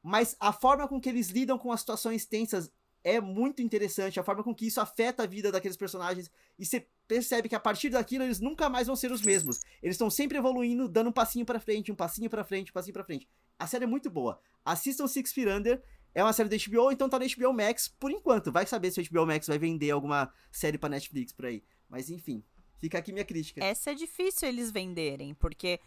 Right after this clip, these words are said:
Speaker 1: Ah, não,
Speaker 2: é,
Speaker 1: essa sim,
Speaker 2: é,
Speaker 1: porque essa é antiga, é,
Speaker 2: é
Speaker 1: essa é antiga.
Speaker 2: antiga e é um original deles,
Speaker 1: Sim,
Speaker 2: da
Speaker 1: do
Speaker 2: H B O T V, assim.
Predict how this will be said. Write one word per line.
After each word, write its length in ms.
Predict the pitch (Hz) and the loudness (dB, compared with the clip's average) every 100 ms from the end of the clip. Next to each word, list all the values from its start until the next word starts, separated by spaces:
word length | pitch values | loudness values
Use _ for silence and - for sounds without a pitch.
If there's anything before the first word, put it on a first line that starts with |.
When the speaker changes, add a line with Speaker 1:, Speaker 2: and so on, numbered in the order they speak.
| - - | -4 6
Speaker 1:
Ah, 140 | 269 | 6
não, 140 | 294 | 8
Speaker 2:
é, 100 | - | 8
Speaker 1:
essa 180 | 190 262 | 8 8
sim, 60 | 190 | 6
Speaker 2:
é, 160 | 175 | 6
Speaker 1:
porque 140 | 165 165 | 6 4
essa 80 | 247 | 4
é 40 | |
antiga, 360 | 262 - 254 190 | 2 2 2 2
é, 120 | - | 4
Speaker 2:
é 240 | 175 190 196 | 4 6 6
Speaker 1:
essa 120 | 190 | 6
é 40 | |
antiga. 300 | 202 208 160 | 4 4 2
Speaker 2:
antiga 300 | 202 190 233 | 2 2 6
e 120 | 247 220 | 8 8
é 120 | 202 | 8
um 120 | 202 | 6
original 800 | 208 196 175 185 190 226 220 247 | 6 6 6 2 0 2 4 4
deles, 540 | 214 156 180 190 175 - | 4 2 2 -4 -8 -8
Speaker 1:
Sim, 220 | - 175 | -4 0
Speaker 2:
da 240 | 151 156 | 2 2
Speaker 1:
do 80 | 185 | 2
Speaker 2:
H 160 | 190 - | -2 -4
B 160 | 208 180 | -4 -2
O 160 | 185 | -2
T 200 | - 262 | -2 -2
V, 360 | 254 165 175 156 | -2 -6 -4 -4
assim. 340 | 139 - - | -6 -10 -10